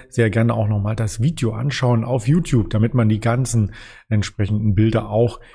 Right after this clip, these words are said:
hier mitsieht. Ja, wir haben in der letzten Woche über die Teamviewer gesprochen. Da gab's einen richtig starken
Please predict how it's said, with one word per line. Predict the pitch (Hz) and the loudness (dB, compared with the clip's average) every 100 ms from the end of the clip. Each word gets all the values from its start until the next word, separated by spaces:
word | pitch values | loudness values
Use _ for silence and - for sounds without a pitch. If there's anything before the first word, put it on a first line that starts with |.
| - - | -10 2
hier | 123 | 2
mitsieht. | 120 160 165 143 107 - | 4 2 2 2 2 2
Ja, | 131 104 | 0 2
wir | 117 | 2
haben | 123 | 2
in | 135 | 2
der | 127 | 4
letzten | 143 - 160 | 2 2 2
Woche | 160 | 4
über | 147 | 4
die | 139 | 2
Teamviewer | 175 220 196 190 | 2 2 4 4
gesprochen. | 170 160 - 170 175 160 | 2 -2 0 2 2 2
Da | 127 | 2
gab's | 131 143 - | 2 -2 0
einen | 127 | 2
richtig | 120 165 - 139 120 | 2 0 -2 -4 -4
starken | - - 127 139 131 | -6 -6 -8 -2 -2